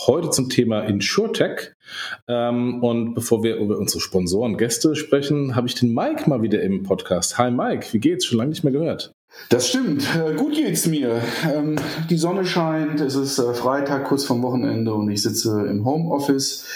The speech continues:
Speaker 2: Ich kann nicht klagen. Alles gut bei mir.
Speaker 1: Das ist so gut, ja. Äh, ich sitze
Speaker 2: Kalt
Speaker 1: hier
Speaker 2: ist es.
Speaker 1: Kalt ist es, genau. Ich sitze hier in Frankfurt mit un-, einem unserer Gäste, äh, über die wir gleich, äh, reden.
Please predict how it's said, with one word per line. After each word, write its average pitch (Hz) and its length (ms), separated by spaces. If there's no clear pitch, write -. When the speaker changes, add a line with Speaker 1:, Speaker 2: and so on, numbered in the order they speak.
Speaker 2:
Ich 135 260
kann 135 260
nicht 139 320
klagen. 110 640
Alles 90 320
gut 226 180
bei 156 80
mir. 82 300
Speaker 1:
Das 92 180
ist - 40
so 131 100
gut, 123 260
ja. 92 340
Äh, 107 240
ich 107 100
sitze - 180
Speaker 2:
Kalt 147 140
Speaker 1:
hier 120 100
Speaker 2:
ist 110 120
es. - 400
Speaker 1:
Kalt 139 320
ist 127 80
es, 117 140
genau. 117 280
Ich 101 80
sitze 147 140
hier 147 80
in 123 40
Frankfurt 180 460
mit 143 160
un-, 135 200
einem 139 220
unserer 143 200
Gäste, 240 580
äh, 135 340
über 135 120
die 127 100
wir 127 60
gleich, 127 440
äh, 160 60
reden. 170 640